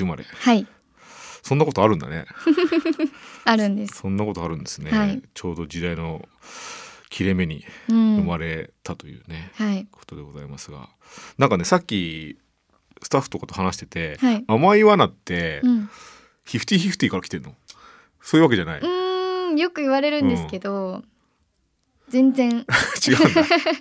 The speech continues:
Speaker 2: <laughs> めっちゃよく言われますけど。
Speaker 1: そうなんだ。
Speaker 2: はい。
Speaker 1: 別に、その中山美穂さんのフィフティーフィフティーから来てない？
Speaker 2: 来てないし、
Speaker 1: あ、そうなんだ。
Speaker 2: あと、えー、桃江ちゃんの
Speaker 1: うん。
Speaker 2: 曲にもあって、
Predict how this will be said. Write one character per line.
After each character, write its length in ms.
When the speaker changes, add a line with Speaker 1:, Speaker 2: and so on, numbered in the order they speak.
Speaker 2:
<laughs> 640
め 80
っ 60
ち 80
ゃ 20
よ 100
く 60
言 80
わ 100
れ 80
ま 160
す 80
け 140
ど。 380
Speaker 1:
そ 200
う 40
な 80
ん 80
だ。 80
Speaker 2:
は 420
い。 160
Speaker 1:
別 260
に、 360
そ 120
の 80
中 200
山 120
美 80
穂 100
さ 140
ん 60
の 100
フ 60
ィ 60
フ 60
テ 80
ィ 40
ー 40
フ 60
ィ 20
フ 80
テ 80
ィ 20
ー 40
か 60
ら 80
来 60
て 120
な 100
い？ 120
Speaker 2:
来 120
て 140
な 340
い 40
し、 60
Speaker 1:
あ、 80
そ 180
う 100
な 100
ん 40
だ。 80
Speaker 2:
あ 40
と、 360
え 220
ー、 40
桃 300
江 100
ち 120
ゃ 100
ん 120
の 380
Speaker 1:
う 80
ん。 220
Speaker 2:
曲 260
に 100
も 240
あ 80
っ 60
て、 460